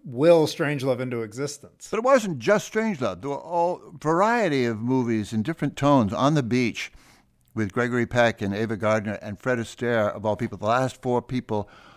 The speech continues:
Speaker 2: on Earth. But there was also Seven Days in May. There were familiar, scary, deeply dreadful movies.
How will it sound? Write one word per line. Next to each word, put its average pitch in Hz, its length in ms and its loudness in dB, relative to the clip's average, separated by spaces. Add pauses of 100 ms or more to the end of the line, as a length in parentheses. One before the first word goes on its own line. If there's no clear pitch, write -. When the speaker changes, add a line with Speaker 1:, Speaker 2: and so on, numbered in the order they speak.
(340)
Speaker 2:
on 107 260 2 (120)
Earth. 120 420 2 (360)
But 127 140 0
there 147 100 2
was 135 160 2
also 120 760 2 (100)
Seven 113 320 -2
Days 123 300 -2
in 143 100 -2
May. 160 280 4
There 104 120 -4
were 110 240 -2 (140)
familiar, 131 800 6
scary, 117 880 4
deeply 101 960 0
dreadful 113 720 4 (120)
movies. 104 680 0